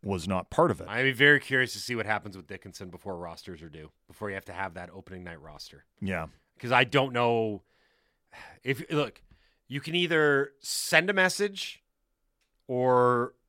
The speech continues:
Speaker 2: not with some of these moves. For example, the Joshua thing, like, as we kind of unfurl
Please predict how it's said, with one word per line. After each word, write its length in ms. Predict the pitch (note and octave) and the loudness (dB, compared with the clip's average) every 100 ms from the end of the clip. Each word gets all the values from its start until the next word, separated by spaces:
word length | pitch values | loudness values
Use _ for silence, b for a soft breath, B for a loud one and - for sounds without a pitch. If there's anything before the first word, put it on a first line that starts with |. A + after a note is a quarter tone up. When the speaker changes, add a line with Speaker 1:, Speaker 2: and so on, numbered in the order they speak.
| _ _ | _ _
Speaker 2:
not 420 | A#2 A#2+ C3+ F#3 _ | -8 -2 0 0 _
with 180 | E3 F3 | -10 -8
some 160 | - F#3 | -6 -6
of 60 | |
these 160 | F#3+ E3 | -6 -4
moves. 420 | F#3+ G#3 G3+ - _ | -4 -4 -6 -20 _
For 180 | E3 E3+ | -4 -4
example, 480 | C#3+ E3 D#3+ E3+ | 0 -2 -2 -4
the 100 | C3+ | -2
Joshua 440 | A#2 C3 D3 - F3 | -2 -2 -2 -2 -4
thing, 280 | F#3 F3+ D#3+ | -2 -4 -2
like, 200 | C#3+ C#3 B2+ | -6 -8 -10
as 160 | B2 A#2+ | -4 -4
we 80 | B2 | -4
kind 180 | B2+ B2+ | -4 -4
of 80 | - | -4
unfurl 680 | A#2+ A#2 - A#2+ A#2 G#2 | -10 -10 -4 0 0 -2